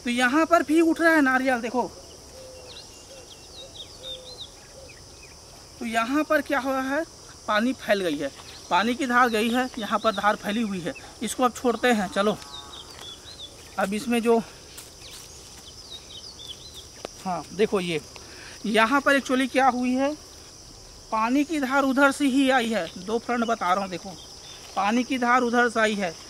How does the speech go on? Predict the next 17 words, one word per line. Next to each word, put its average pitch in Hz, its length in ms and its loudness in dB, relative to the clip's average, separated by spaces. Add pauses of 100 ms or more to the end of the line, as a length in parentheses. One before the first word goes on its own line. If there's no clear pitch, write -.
(220)
बीच 233 220 -2
में 247 140 0
पानी 233 320 2
की 247 140 -2
धार 226 280 4
फैल 254 340 4
गई, 180 280 4 (720)
पानी 208 340 6
की 262 140 0
धार 240 260 8
फैल 233 320 2
गई 233 300 4 (440)
और 226 200 6 (120)
एक 277 260 6
धार 262 340 8 (240)
यहीं 233 320 4
से 233 140 0